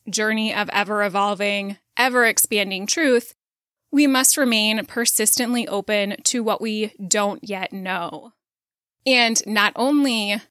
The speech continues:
to what we don't yet know, but also to what we haven't yet embraced or what we reject as well. So to maintain this perpetual openness to everything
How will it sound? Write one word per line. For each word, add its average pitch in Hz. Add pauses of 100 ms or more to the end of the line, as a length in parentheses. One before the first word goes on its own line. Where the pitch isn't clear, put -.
(120)
to 262
what 214
we 208
don't 208
yet 196
know, 214 (420)
but 220
also 262
to 220 (140)
what 220
we 226
haven't 220
yet 208
embraced 196
or 202
what 214
we 208 (100)
reject 208 (220)
as 202
well. 180 (420)
So 233
to 233
maintain 220
this 202
perpetual 226
openness 196
to 208 (100)
everything 208